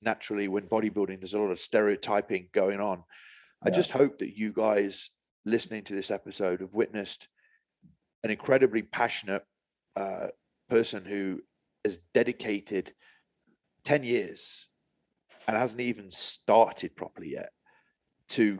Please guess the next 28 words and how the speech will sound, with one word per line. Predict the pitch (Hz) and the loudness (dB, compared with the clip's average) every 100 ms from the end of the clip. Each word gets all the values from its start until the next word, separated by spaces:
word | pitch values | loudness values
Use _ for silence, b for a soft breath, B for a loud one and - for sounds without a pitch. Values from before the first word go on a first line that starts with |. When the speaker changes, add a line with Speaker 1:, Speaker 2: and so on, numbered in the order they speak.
| - | 4
Speaker 1:
getting | 113 110 | 4 4
where | 107 107 | 0 0
he | 104 | 0
wants | 98 101 - | -2 -6 -8
to | |
get | 87 113 - | 0 0 0
to, | 107 85 82 - | -4 -4 -6 -6
and | 107 | -6
has | 104 98 | -4 -2
given | 123 127 | -2 -2
you | 113 | -6
an | 107 | -4
insight | 113 107 110 95 90 | -6 -4 0 2 2
into | 92 - 95 92 _ _ _ _ | -2 -4 -4 -4 _ _ _ _
what | 117 113 | 4 4
it | - | 4
takes. | - 113 - - - - - - | -2 -6 -6 -8 -10 -10 -10 -4
And | 107 | -2
I | 107 | -2
said | 110 143 135 | 0 2 2
this | 120 | 0
on | 113 92 | -2 -4
a | |
post | - 107 - | -2 -2 -2
this | 82 - | -10 -8
morning, | 107 98 80 - _ _ _ | -6 -6 -8 -12 _ _ _
there's | - 101 | -4 -4
nothing | 113 123 127 - - | -6 -10 -8 -8 -12